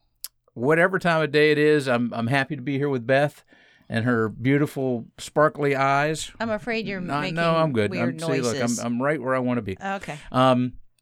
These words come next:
Speaker 1: so today we're gonna talk about a few things we're gonna talk about. First, we're gonna talk about this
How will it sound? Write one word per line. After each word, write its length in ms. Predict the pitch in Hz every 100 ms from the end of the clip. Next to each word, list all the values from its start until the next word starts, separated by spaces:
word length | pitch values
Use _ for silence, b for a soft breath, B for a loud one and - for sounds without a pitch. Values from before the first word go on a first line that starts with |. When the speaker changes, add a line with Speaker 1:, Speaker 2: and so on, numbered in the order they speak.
| _ _ _ _ - -
Speaker 1:
so 520 | - - 208 180 165 165
today 440 | 175 143 185 208
we're 100 | 190
gonna 160 | 180 165
talk 260 | 180 170
about 260 | 160 160 156
a 40 |
few 140 | 147 160
things 240 | 170 160
we're 40 | 143
gonna 140 | 160
talk 240 | 143 165 160
about. 280 | 143 139
First, 320 | - 202 202 156
we're 120 | 143
gonna 200 | 151 135
talk 260 | 160 151
about 360 | 147 143 147 123
this 460 | 160 107 - -